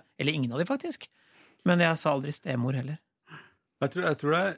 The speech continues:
Speaker 2: jeg tror det må, bare må si at, ok, dette mennesket sliter jeg litt med å like så godt som pappa håper, eller den nære slektningen håper, da.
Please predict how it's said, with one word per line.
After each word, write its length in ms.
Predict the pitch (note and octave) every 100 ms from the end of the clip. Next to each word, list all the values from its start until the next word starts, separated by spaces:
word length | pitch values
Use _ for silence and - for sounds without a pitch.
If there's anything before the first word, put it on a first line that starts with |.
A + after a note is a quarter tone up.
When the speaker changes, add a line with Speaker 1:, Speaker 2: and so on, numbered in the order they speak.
| -
Speaker 2:
jeg 100 | C#3
tror 120 | C3
det 100 | D3
må, 260 | E3 E3 E3
bare 220 | D#3 B2
må 120 | B2
si 160 | C3 C3
at, 140 | C3 -
ok, 360 | C3 - G#2+
dette 260 | A2+ A2 C3
mennesket 540 | B2 G#2+ - A#2+ A#2+ - _ _ _ _ _ _ _ _ _
sliter 320 | - C#3+ A#2 A#2+
jeg 40 |
litt 180 | A#2+ A#2
med 160 | A#2
å 120 | C#3 B2
like 320 | C3 A2+ -
så 220 | A2+ A#2 A2
godt 200 | G#2+ -
som 240 | B2 A#2 G#2+ _ _
pappa 280 | F3+ - G2+
håper, 360 | F#2 G2 - A2+
eller 200 | A2 A2+
den 200 | A2+ A#2
nære 360 | A#2 G#2 F#2 F#2+
slektningen 480 | - G#2 - G2 G2
håper, 280 | F#2+
da. 40 | C3+